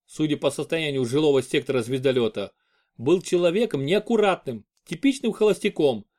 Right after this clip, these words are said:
которого не беспокоит крошки на полу и грязное бельё, разбросанное по всей каюте. Гвинплей Плант вернулся на корабль спустя два с половиной часа в сопровождении двух человек в форме таможенной службы.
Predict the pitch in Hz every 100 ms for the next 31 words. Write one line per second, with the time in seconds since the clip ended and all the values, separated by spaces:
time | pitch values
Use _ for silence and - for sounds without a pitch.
0 | _ _ _ - 139 160 143 139 139 131
1 | - 147 165 127 - 156 - 135 123 139
2 | 147 208 226 _ _ 131 120 208 247 247
3 | 196 214 160 165 160 _ - 127 123 160
4 | 180 156 139 123 - 135 127 117 113 110
5 | 98 - _ _ _ _ _ 113 110 160
6 | 143 165 160 143 151 151 127 139 143 143
7 | 139 131 165 165 220 214 - 165 - 156
8 | 120 131 160 - 139 139 131 120 131 202
9 | 214 - 151 147 147 135 156 131 117 143
10 | 139 - 131 143 220 - 185 190 180 -
11 | 143 147 139 131 139 131 110 104